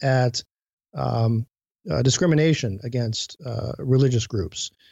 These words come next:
Uh, it's, it's saying, "Here is a benefit that will, can apply to, uh, any organization that applies. Oh, unless you're religious." Uh, and, and I think that's, that's problematic. And, and I guess I, I understand Sotomayor, I understand what she's saying. I, I disagree with it.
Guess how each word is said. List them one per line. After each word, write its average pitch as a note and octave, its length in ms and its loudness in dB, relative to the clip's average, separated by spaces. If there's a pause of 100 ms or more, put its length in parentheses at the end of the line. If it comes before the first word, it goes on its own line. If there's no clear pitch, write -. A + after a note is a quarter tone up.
(220)
Uh, - 240 -2
it's, - 260 -2
it's C3 180 0
saying, C3+ 480 4
"Here E3 400 2
is C#3 120 4
a C3+ 80 2
benefit C#3+ 540 0
that C#3+ 120 -4
will, C#3+ 140 -4
can C#3+ 120 -4
apply C#3 440 0
to, C3 500 0
uh, A#2+ 260 0
any F#3 220 2
organization C3 1400 -2
that B2 80 0
applies. B2 640 2 (120)
Oh, F3 160 2
unless C3+ 260 2
you're B2+ 100 0
religious." B2+ 480 -2 (400)
Uh, C#3 240 0
and, D#3+ 140 0
and E3 140 2
I F3 60 2
think C#4 160 -6
that's, F#3+ 380 -2 (420)
that's D#3+ 320 0
problematic. B2 800 -4
And, C#3+ 220 -2
and C#3 160 0
I C3+ 100 2
guess C#3 380 0
I, C3+ 260 0
I - 20 4
understand B2+ 600 2
Sotomayor, B2 460 2
I C3+ 120 4
understand E3+ 380 2
what C#3 100 2
she's A#2+ 200 -6
saying. A2+ 220 -8
I, B2 360 -8
I - 20 -4
disagree A#2+ 380 -2
with C3 140 2
it. - 180 -6